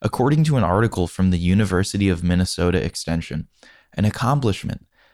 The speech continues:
no matter how small, releases the neurotransmitter dopamine, which boosts your mood, motivation, and attention. It also, however, signals you to keep doing the activity again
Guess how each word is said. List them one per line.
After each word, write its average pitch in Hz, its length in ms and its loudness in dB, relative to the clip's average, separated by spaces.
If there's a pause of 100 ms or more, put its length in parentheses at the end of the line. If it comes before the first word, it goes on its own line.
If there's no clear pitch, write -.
(260)
no 107 160 4
matter 127 320 4
how 113 280 -2
small, 90 540 -2
releases 92 760 -2 (260)
the 87 100 -2
neurotransmitter 87 1160 0
dopamine, - 500 -4 (340)
which - 280 -14
boosts 123 300 0
your 98 140 2
mood, 92 480 2 (100)
motivation, 80 840 -2
and 82 320 -2
attention. - 540 -8 (600)
It - 280 -6
also, 113 720 -4 (120)
however, - 580 -4 (460)
signals 131 680 -2
you 87 340 0
to - 120 -12
keep - 440 -8
doing 113 380 4
the 90 120 2
activity 85 800 -2 (400)
again 82 680 -2